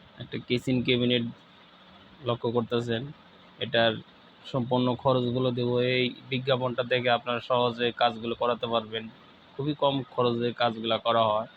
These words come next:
এটা করা হয়েছে পিভিসি বোর্ডের উপরে প্রোফাইল হ্যান্ডেল দেওয়া হয়েছে। এই কাজটা করা হয়েছে ইকবাল রোড, মোহাম্মদপুর টাউন হলের পিছে। আপনারা অনেকেই চিনতে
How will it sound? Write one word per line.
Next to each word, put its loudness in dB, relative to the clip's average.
এটা 2
করা 6
হয়েছে 2
পিভিসি 0
বোর্ডের 0
উপরে -2
প্রোফাইল 2
হ্যান্ডেল 0
দেওয়া 2
হয়েছে। -4
এই -10
কাজটা 0
করা 4
হয়েছে 0
ইকবাল 4
রোড, 4
মোহাম্মদপুর 2
টাউন 4
হলের 2
পিছে। -4
আপনারা 0
অনেকেই -2
চিনতে -2